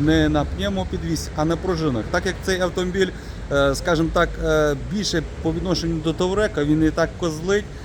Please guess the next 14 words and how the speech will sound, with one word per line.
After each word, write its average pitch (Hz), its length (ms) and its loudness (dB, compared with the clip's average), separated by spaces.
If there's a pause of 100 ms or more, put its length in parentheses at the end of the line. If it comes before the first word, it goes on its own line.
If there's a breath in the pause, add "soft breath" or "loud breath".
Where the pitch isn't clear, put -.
(300 loud breath)
е, 127 560 2
якщо 143 240 -2
брати 156 300 2
на 151 100 2
пружинах, 151 600 0
він, 151 220 0
е, 151 240 2
скажімо, 156 360 0
м'якше, 196 440 0
бо 147 160 0
він 170 140 -2
трошки 160 480 -4 (280)
більше, 143 480 -2 (400 loud breath)
е, 113 340 0